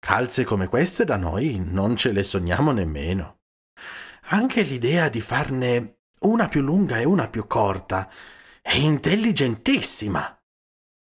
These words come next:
Non esiste infatti nessun uomo che abbia i due piedi perfettamente identici. "Quanto costano?" "Dieci rubli",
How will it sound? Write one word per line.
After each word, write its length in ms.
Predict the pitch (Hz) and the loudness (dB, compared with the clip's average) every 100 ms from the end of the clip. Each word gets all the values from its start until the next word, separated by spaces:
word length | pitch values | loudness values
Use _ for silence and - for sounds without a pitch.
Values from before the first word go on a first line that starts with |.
| _ - | _ 0
Non 200 | 202 175 | 2 4
esiste 460 | 131 113 107 - 107 | 2 2 2 2 0
infatti 520 | 98 113 98 - 110 | 0 0 0 0 0
nessun 380 | 98 - 113 107 | 0 0 0 2
uomo 360 | 143 123 104 | 4 4 0
che 160 | 101 110 | 0 0
abbia 340 | 98 101 101 | 0 0 0
i 80 | 101 | 0
due 200 | 107 104 | 2 0
piedi 400 | 101 123 113 107 | 2 2 2 0
perfettamente 800 | 104 98 - 107 113 104 110 98 | 0 -2 0 0 2 2 2 2
identici. 880 | 98 98 92 87 - - 98 90 - _ - - - _ _ _ _ _ _ _ | 2 2 0 -4 -4 -4 -4 -6 -12 _ -20 -20 -20 _ _ _ _ _ _ _
"Quanto 380 | - 135 139 131 | 0 2 2 0
costano?" 680 | 117 107 - 98 98 92 _ _ _ _ _ _ _ _ _ | 0 0 0 0 -2 -6 _ _ _ _ _ _ _ _ _
"Dieci 420 | - 92 95 - | -2 0 2 2
rubli", 640 | 98 92 73 71 64 - | 0 0 -4 -8 -10 -12